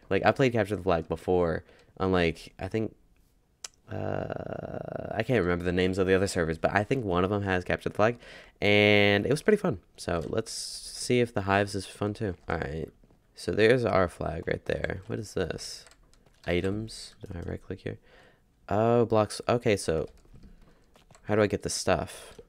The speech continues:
Upgrade. Okay, yeah, how do I get the stuff? Do I have to, like, kill people, or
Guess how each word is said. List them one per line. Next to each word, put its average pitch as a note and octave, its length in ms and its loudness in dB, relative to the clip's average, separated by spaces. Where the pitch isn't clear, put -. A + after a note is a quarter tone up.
Upgrade. - 420 -6
Okay, - 260 -2
yeah, D#2+ 120 0
how F2+ 120 -6
do F#2 60 -2
I F2+ 60 -2
get F2 140 -4
the G2+ 80 -12
stuff? - 520 -4
Do C2+ 80 -6
I - 20 -2
have D#2 140 -2
to, C#2 200 0
like, - 200 -6
kill - 160 -4
people, B2 600 -6
or E2 220 -6